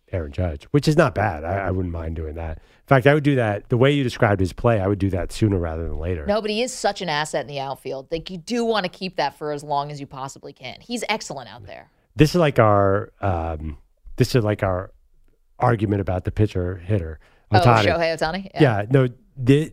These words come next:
Speaker 1: if you're paying that much money, you are protecting that bat at all costs. You do not care about the marginal
Speaker 2: Oh, I
Speaker 1: uptick in
Speaker 2: totally disagree. You want him as a, the arm. You want him as your top of the rotation starter.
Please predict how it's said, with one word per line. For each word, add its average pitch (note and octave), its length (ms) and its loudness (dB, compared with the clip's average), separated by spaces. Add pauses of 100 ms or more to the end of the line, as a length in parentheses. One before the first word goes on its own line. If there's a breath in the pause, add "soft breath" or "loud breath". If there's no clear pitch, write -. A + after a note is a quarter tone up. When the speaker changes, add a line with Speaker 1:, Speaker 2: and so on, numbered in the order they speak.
(140)
Speaker 1:
if B2+ 140 2
you're E3+ 140 4
paying D#3+ 240 4
that C#3+ 100 2
much C3 180 -2
money, A2+ 220 4
you A2+ 180 0
are A#2+ 40 0
protecting - 460 0
that F2+ 160 0
bat F2+ 220 0
at F2+ 100 -2
all F2 160 -2
costs. F2+ 360 -2
You G2 60 -4
do F#2 80 -2
not F#2+ 340 0
care F#2+ 240 0
about E2+ 200 -6
the G2+ 80 -2
marginal F2+ 760 -2
Speaker 2:
Oh, D3 260 4
I D3+ 120 2
Speaker 1:
uptick C3+ 260 6
in A2+ 60 4
Speaker 2:
totally F3 340 2
disagree. D#3+ 480 -4
You E3+ 160 -2
want D#3+ 200 0
him D#3 100 -2
as D3+ 140 -4
a, D3 180 -6
the D#3+ 180 -6
arm. D3 320 -2
You F3+ 140 -4
want E3 160 -2
him E3+ 60 -6
as D#3+ 200 -10
your F3 160 -2
top G3 280 0
of F#3+ 60 -20
the G3+ 80 0
rotation E3 520 -6
starter. C#3 440 -8